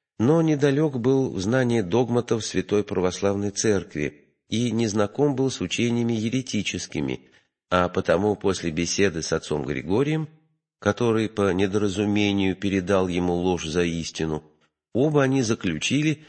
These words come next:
что заблуждение оптинского старца отца Леонида и его учеников и учениц есть не что иное, как масонство. Если бы отец Парфений в то время представил отца Григория митрополиту Филарету,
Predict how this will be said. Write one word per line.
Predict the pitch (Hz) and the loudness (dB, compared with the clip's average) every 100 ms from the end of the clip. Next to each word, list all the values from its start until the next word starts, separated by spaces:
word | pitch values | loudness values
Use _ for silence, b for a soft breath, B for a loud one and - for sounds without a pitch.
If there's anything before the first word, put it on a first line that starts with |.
| B B | B B
что | - - 113 | -12 -2 0
заблуждение | 101 98 110 95 117 113 98 90 | 2 0 -2 0 0 2 2 0
оптинского | 98 104 - 87 - 78 80 | 0 -2 -2 -4 -4 -4 -4
старца | - 104 90 - 82 | -2 -2 0 -2 -4
отца | - 85 | 0 -2
Леонида | 71 71 80 117 95 90 | 0 0 0 -2 0 -2
и | - | -2
его | 82 78 78 71 | -4 -2 -2 -4
учеников | - 80 78 - 78 - | -4 -4 -4 -2 -4 -4
и | 62 | -8
учениц | 62 - - 110 147 - _ _ _ _ _ - | -6 -6 -2 -2 -2 -8 _ _ _ _ _ -4
есть | 104 156 147 | 0 0 0
не | 135 | 0
что | - 117 92 | 0 2 2
иное, | 85 147 135 | 2 0 0
как | 120 113 | -2 -4
масонство. | 92 82 - 62 - - - _ _ _ _ _ _ _ _ _ _ _ _ _ | -4 -4 -4 -8 -8 -16 -20 _ _ _ _ _ _ _ _ _ _ _ _ _
Если | - 120 127 131 | 0 2 2 2
бы | 127 | 0
отец | 117 135 - | 0 -2 -2
Парфений | 110 98 - 120 113 107 95 | -2 -2 -2 0 2 0 -2
в | - | -6
то | - 90 | -4 -2
время | 90 98 92 87 | 0 0 0 0
представил | 92 92 - 101 95 90 85 | -2 -2 0 0 2 2 0
отца | 90 - - 87 | -2 -4 -2 -2
Григория | 82 85 92 92 82 | -2 -4 0 0 0
митрополиту | 85 - 87 - 87 87 - 78 | -2 -4 -4 -2 0 -2 -6 -8
Филарету, | 76 71 71 135 151 143 | -4 -2 -2 -2 -4 -6